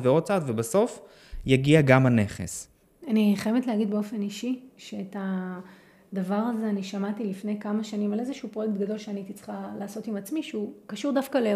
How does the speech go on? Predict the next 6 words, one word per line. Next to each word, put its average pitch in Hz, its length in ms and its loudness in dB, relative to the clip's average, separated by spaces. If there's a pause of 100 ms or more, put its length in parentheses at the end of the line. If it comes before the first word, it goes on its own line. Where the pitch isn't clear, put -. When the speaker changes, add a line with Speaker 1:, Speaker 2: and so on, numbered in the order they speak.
(140)
Speaker 2:
לעולם 202 320 4
הקריירה 247 520 2
ולא 208 240 4
לעולם 214 400 4
הנכסים. 208 720 -2 (1000)
ואמרתי, 190 800 2